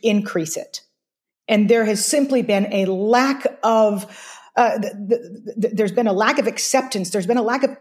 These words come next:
ownership on the part of central bankers. Rob, uh, Rob Kaplan of the Dallas Fed was the closest it came a few months ago when he said that Fed policy only post-pandemic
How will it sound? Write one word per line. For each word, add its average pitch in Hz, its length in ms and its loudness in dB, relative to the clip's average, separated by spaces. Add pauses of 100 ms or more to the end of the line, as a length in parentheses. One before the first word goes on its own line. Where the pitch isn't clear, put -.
(120)
ownership 262 760 2 (320)
on 214 140 0
the 208 60 2
part 269 460 0
of 202 100 -4
central 247 340 0
bankers. 233 360 0 (220)
Rob, 254 300 0 (220)
uh, 220 160 2
Rob 262 260 4
Kaplan 247 380 2
of 214 80 -2
the 214 60 0
Dallas 220 360 0
Fed 226 320 0 (500)
was 190 180 -2
the - 40 -8
closest 311 680 0
it 262 120 -6
came 262 320 2
a 247 60 2
few 254 160 2
months 233 320 2
ago 196 200 2
when 190 180 0
he 208 120 -2
said 202 240 -2
that 208 200 -6
Fed 254 240 0
policy 214 600 0
only 294 320 4
post-pandemic 247 920 0